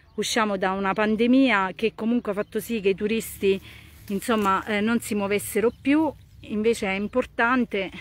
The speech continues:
valorizzare quello di bello che abbiamo, e questi sono paesi che si trovano alle porte del Parco Nazionale. Abbiamo visto anche degli sportivi famosi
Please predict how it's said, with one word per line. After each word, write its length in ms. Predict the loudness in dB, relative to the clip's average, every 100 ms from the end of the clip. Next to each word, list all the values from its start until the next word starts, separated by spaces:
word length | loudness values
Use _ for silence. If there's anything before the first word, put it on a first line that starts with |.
| -18 -20 -20 -20 -20 -20 -20 -20 -20 -20 -20 -18
valorizzare 840 | -4 0 2 0 0 2 4 4 2
quello 240 | 0 -2
di 160 | -4 -4
bello 420 | -2 -2 -2 -4
che 480 | -2 -2 -2 -2 -4 -10 -18 -10
abbiamo, 560 | -4 0 4 4 2 -4
e 80 | -2
questi 280 | -4 -4
sono 220 | -6 -6 -4
paesi 320 | 0 0 0
che 100 | -6
si 160 | -6
trovano 360 | -6 -2 -2 -2
alle 240 | -4 -4
porte 340 | -4 -6 -6 -6
del 160 | -6
Parco 320 | -4 -6 -6 -8
Nazionale. 800 | -8 -8 0 2 4 2 0 -4 -8
Abbiamo 320 | -4 -2 -2
visto 320 | -4 -6 -8
anche 420 | -6 -6 -4 -6
degli 280 | -4 -4 -6
sportivi 520 | -8 -10 -10 -4 -4
famosi 880 | -2 0 2 0 -2 -10 -10 -14 -20